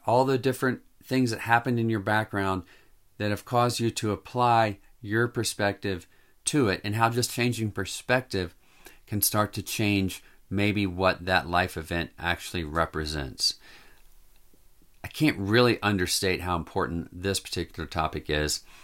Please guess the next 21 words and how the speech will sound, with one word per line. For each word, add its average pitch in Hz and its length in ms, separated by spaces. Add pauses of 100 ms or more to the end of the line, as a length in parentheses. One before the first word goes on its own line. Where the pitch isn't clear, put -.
(720)
You 92 160
know, 85 60
you 85 100
can 92 160
dive 92 320
into, 87 460 (1200)
the 85 180
Buddhists 98 400
have 87 180
one 87 140
approach 85 400
on 87 160
this, 80 400 (420)
but 135 120
really 151 200
what 120 140
it 101 80
comes 104 260
down 92 300
to 87 320
is, 90 280